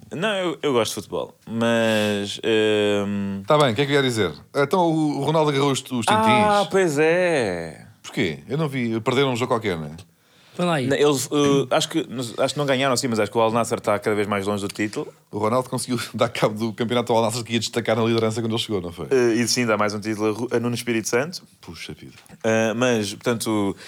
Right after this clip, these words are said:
Speaker 1: e acho que houve, portanto, esse jogo, não é? Eh, Al Nassr contra,
Speaker 2: Outros?
Speaker 1: eh, o Al Ittihad, não
Speaker 2: Outra
Speaker 1: sei.
Speaker 2: equipa.
Speaker 1: A outra equipa que está em primeiro e,
Speaker 2: Não,
Speaker 1: e
Speaker 2: não foi contra a equipa que está em primeiro
Speaker 1: Não.
Speaker 2: sequer.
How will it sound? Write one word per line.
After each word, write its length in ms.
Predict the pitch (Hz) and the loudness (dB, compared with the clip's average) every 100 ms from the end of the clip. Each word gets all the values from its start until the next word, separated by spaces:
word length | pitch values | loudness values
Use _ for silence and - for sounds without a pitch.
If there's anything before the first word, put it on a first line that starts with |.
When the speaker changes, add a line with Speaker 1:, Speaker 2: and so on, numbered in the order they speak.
| - - | -20 -8
Speaker 1:
e 120 | 113 127 | 2 2
acho 120 | 123 | 2
que 80 | 147 | 2
houve, 300 | 131 135 123 | 2 2 2
portanto, 340 | 123 123 127 104 | -2 0 -2 -2
esse 140 | 101 | -2
jogo, 260 | 113 131 185 | 0 0 0
não 80 | 107 | -4
é? 200 | 135 - - - | -6 -10 -20 -8
Eh, 260 | 92 87 64 | -4 -2 -4
Al 140 | - 92 | -4 -4
Nassr 340 | 95 92 90 | -2 -4 -8
contra, 520 | - 92 87 90 85 80 | -8 -10 -8 -8 -4 -4
Speaker 2:
Outros? 480 | 101 - 156 - - - | -4 -6 -10 -14 -16 -6
Speaker 1:
eh, 400 | 95 82 78 65 50 _ - | -4 -4 -6 -8 -14 _ -20
o 80 | - - - | -20 -20 -20
Al 220 | - 90 - - - | -10 -10 -10 -18 -16
Ittihad, 420 | - - 85 90 - | -16 -14 -14 -14 -6
não 100 | 92 | -4
Speaker 2:
Outra 180 | - | -2
Speaker 1:
sei. 80 | 90 | -2
Speaker 2:
equipa. 340 | 80 80 - - - - | -4 -8 -12 -16 -18 -2
Speaker 1:
A 60 | 113 | 2
outra 240 | 123 135 | 2 2
equipa 340 | 131 131 - | 0 -2 0
que 80 | 110 | -2
está 160 | - 117 | 2 2
em 60 | 110 | 2
primeiro 760 | 123 117 127 135 139 151 151 - | 0 2 2 4 2 2 0 2
e, 240 | 139 135 | 2 4
Speaker 2:
Não, 300 | 104 110 85 | 4 2 0
Speaker 1:
e 20 | |
Speaker 2:
não 80 | 85 | -2
foi 120 | 90 | -4
contra 180 | 90 90 | -6 -6
a 20 | |
equipa 100 | 98 | -6
que 40 | 95 | -4
está 120 | 123 | -4
em 40 | |
primeiro 260 | 120 170 147 | -4 -4 0
Speaker 1:
Não. 640 | 139 165 135 113 107 104 | 2 4 4 2 0 -2
Speaker 2:
sequer. 100 | 101 | -6